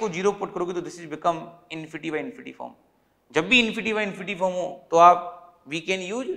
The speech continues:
dl rule, डीएल का मतलब न्यू या L L'Hopital rule, Numerator का numerator में differentiation और denominator का डिनोमिनेटर में।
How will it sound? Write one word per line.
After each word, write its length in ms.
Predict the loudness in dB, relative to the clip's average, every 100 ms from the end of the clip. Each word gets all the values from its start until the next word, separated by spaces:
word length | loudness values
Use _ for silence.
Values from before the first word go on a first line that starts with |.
| -10 -4
dl 280 | 4 6 6
rule, 260 | 2 -4 -8 -14 _ _ _ _
डीएल 260 | -4 4 4
का 60 | 4
मतलब 200 | 2 0
न्यू 200 | 0 -6 -8 -20 _ _ _
या 140 | 2 4 6
L 240 | 6 8
L'Hopital 460 | 6 6 2 0 0
rule, 240 | 0 -6 -12 -16
Numerator 440 | -10 -4 -4 -4 2
का 140 | 4
numerator 380 | 4 -2 -2 -2
में 140 | -2 0
differentiation 640 | 0 -2 -8 -6 -6 -6 -12 _ _ _ _
और 140 | 6 8
denominator 400 | 6 0 0 0
का 100 | 0
डिनोमिनेटर 400 | -4 -8 -10 -12
में। 140 | -14